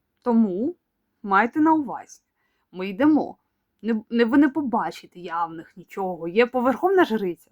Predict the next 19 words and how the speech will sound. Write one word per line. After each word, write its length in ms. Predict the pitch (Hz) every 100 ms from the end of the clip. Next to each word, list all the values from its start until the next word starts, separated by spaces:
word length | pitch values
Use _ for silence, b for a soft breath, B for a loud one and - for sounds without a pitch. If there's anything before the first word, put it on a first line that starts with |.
| _
Це 300 | - 254 -
таємні 600 | - 233 233 226 190 180
розмови, 640 | 175 180 202 202 247 320 240
які 280 | 180 -
йдуть, 400 | 220 190 175 - _ b b b -
які 320 | 185 311 -
нас 280 | 202 247 -
не 60 |
стосуються. 640 | 190 _ - 214 165 _ _ _ _ _ -
Зеленський 560 | 185 220 349 427 -
має 360 | 196 220 302 - _ _
право 340 | - 240 247
вибору, 460 | 214 214 160 - 160
право 360 | _ 226 262 254
дій. 300 | 185 185 - _ b b b b
Він 380 | 170 175 285 359
не 100 | 247
віддає 540 | 240 214 277 262 196 156
добровільно, 840 | 170 170 175 170 196 262 339